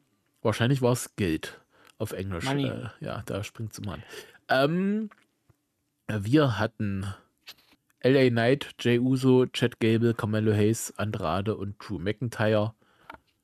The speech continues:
Speaker 1: Und ouch. <laughs>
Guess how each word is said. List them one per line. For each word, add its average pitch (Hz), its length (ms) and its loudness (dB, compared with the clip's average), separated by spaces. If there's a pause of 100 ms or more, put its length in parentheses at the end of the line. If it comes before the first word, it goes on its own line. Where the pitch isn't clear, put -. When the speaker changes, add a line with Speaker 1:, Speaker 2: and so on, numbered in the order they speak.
(440)
Speaker 1:
Und 101 640 0 (2250)
ouch. - 560 2 (140)
<laughs> - 960 -4